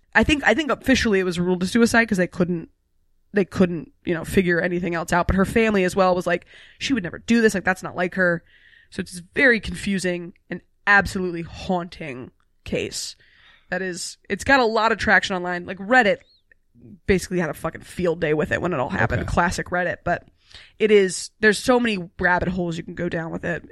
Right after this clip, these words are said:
Speaker 1: and it's all terrifying. <laughs>
Speaker 2: This sounds bad, but it's reminding me, the idea of her, like, running down a hallway into an elevator very much reminds me of,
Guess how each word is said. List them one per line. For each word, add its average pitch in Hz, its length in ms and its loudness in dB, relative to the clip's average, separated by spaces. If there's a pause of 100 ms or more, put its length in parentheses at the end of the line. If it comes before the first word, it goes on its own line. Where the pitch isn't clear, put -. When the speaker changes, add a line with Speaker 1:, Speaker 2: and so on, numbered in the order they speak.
(160)
Speaker 1:
and 175 80 0
it's 165 160 -4
all 170 500 0 (340)
terrifying. - 600 -4
<laughs> - 40 -10
Speaker 2:
This 135 200 2
sounds 156 380 0 (120)
bad, 104 640 -2 (100)
but - 240 -4 (220)
it's - 240 -4
reminding 107 540 -2
me, 101 340 -4 (220)
the 131 140 2
idea 127 260 4
of 127 80 -2
her, 143 100 2
like, 120 160 0
running 101 320 -2
down 98 180 -2
a 95 60 -4
hallway 98 340 -2
into 98 160 -2
an 92 80 -4
elevator 98 600 -6
very 107 460 0
much 101 340 -2
reminds 98 420 -4
me 101 220 -4
of, 95 520 -6